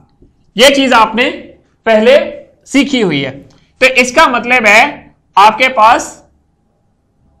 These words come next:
ये चीज बन गई ट्वेल्व। और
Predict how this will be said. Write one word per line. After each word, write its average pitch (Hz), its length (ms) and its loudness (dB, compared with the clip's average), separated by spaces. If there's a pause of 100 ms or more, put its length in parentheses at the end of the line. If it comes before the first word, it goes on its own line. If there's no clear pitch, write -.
(1120)
ये 214 160 0
चीज 240 240 -2
बन 190 200 -4
गई 208 220 2 (640)
ट्वेल्व। 208 280 2 (1120)
और 262 120 2